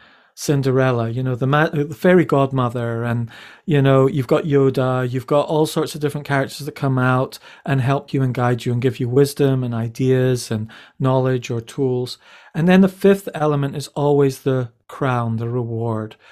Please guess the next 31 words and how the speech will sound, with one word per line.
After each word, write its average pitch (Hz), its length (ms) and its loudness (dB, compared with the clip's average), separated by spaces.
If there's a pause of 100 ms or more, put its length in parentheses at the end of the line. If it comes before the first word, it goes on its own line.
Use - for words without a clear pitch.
(180)
what - 280 -2
you 127 80 -6
get - 320 -8
out 123 300 -6
of 117 120 -8
it 113 260 -10
at 139 140 -12
the 139 100 -4
end 120 160 -4
of 117 100 -8
the 123 100 -8
story. 156 520 0 (520)
And 190 140 4
so 190 120 -2
what 208 180 0
the 185 60 -6
child 220 360 -2
does 147 220 0
is 135 160 -8
they 151 100 -2
take 247 340 0
all 180 200 0
these 175 220 0
ideas 143 420 0
and 127 200 -6
pop - 340 -2
them 170 180 0
into 170 300 -4
the 147 120 0
relevant 139 520 0
place, 196 440 0